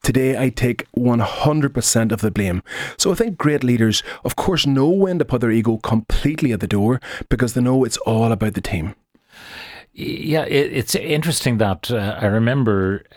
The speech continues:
Speaker 2: uh, it was with Mourinho, I think.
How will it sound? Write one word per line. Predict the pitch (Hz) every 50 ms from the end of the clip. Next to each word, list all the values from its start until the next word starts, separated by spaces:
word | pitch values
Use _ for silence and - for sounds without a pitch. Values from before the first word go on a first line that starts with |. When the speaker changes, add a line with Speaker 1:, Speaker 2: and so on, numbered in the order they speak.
| -
Speaker 2:
uh, | 95 90 87 87 85 85 85 87 - - _ _ - - _ _ _ _ _ _ _ _ _ _ _ _ _ _ _ _ _ _ _ _ _ _ 110 107 - -
it | - 123 104
was | 120 120 113 - -
with | 131 131 127 -
Mourinho, | - 113 107 110 139 180 185 180 147 95 65 65
I | 73 73
think. | - - 82 - - - - -